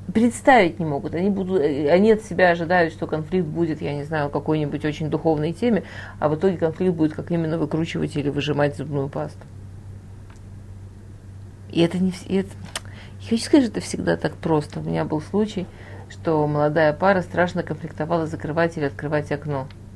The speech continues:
То есть они пришли, что вот у них такая проблема, что ему ужасно холодно, он очень мерзнет, и она требует все время открыть окно, а она дышать не может.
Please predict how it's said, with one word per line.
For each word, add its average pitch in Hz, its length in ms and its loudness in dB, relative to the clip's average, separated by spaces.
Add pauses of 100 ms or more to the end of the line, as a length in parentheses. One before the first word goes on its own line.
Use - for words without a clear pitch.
(500)
То - 40 -14
есть - 100 -8
они 175 100 4
пришли, 202 300 0
что 269 160 -4
вот 180 120 -2
у 180 40 0
них 175 160 -2
такая 165 260 2
проблема, 208 400 0
что - 240 -2
ему 165 380 -2
ужасно 151 360 0
холодно, 196 380 4
он 147 80 0
очень 151 240 -4
мерзнет, 180 380 -2
и 151 40 -4
она 156 200 -2
требует 156 260 -2
все 156 120 -2
время 147 120 0
открыть 147 240 -6
окно, 220 320 -2 (380)
а 160 100 0
она 170 160 2
дышать 156 380 -2
не 135 100 -6
может. - 300 -8